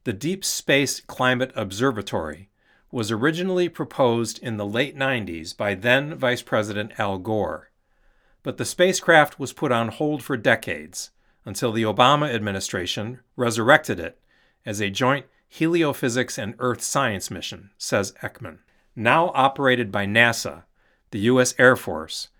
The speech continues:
and the National Oceanic and Atmospheric Administration, the Deep Space Climate Observatory, or discover,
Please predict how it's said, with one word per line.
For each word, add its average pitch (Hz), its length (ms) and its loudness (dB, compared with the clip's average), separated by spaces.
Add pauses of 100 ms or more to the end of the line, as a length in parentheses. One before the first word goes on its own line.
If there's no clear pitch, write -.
(260)
and 110 160 -2
the 107 60 2
National 131 680 0
Oceanic 117 720 0
and 107 240 -6
Atmospheric 117 680 0
Administration, 98 840 -2 (300)
the 120 100 -4
Deep 165 360 -4
Space 139 480 4
Climate 123 480 2
Observatory, 101 960 -2
or 110 180 -4
discover, 92 720 2